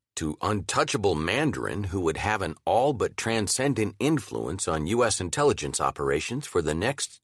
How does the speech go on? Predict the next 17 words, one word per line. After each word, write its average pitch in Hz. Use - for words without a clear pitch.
two 123
decades? 123
"With 64
voracious 78
intellect 76
and 65
compelling 95
charm," 87
said 58
one 87
Washingtonian 62
who 78
knew 73
him 69
late 69
in 65
life, 64